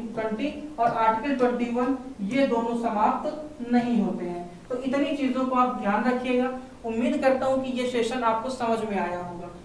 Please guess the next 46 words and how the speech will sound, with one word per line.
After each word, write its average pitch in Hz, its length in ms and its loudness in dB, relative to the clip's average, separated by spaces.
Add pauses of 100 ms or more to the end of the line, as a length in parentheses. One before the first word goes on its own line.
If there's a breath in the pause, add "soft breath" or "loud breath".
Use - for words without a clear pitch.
(260 loud breath)
तो 262 280 -4
आज 240 240 2
के 277 140 -6
हमने 254 220 0
इन 277 140 0
सारे 247 280 4
सेशन, 247 360 0
सारे 240 280 4
questions 262 360 -2
को 247 100 -2
cover 226 300 2
कर 247 160 0
लिए 247 160 2
हैं। 247 280 -2 (400 loud breath)
उम्मीद 240 300 8
करता 254 280 2
हूँ 254 180 2
कि 240 120 -2
ये 254 120 2
session 247 340 2
आपको 226 240 2
समझ 226 300 0
में 247 160 6
आएगा। 233 360 4 (840 loud breath)
अगर 269 260 8
इससे 269 300 2
पहले 247 420 4
आपने 247 360 4
भी 240 180 2 (1700)
पॉलिटी 214 320 8
के 262 120 2
sessions 247 340 2
को 247 80 0
नहीं 233 260 2
देखा 240 220 4
है 247 60 8
तो 240 120 2
please 240 280 2
आप 240 140 2
उन्हें 233 180 8
एक 226 200 4
बार 240 140 8
check 233 280 0
कर 247 100 4
सकते 233 320 2
हैं। 240 340 0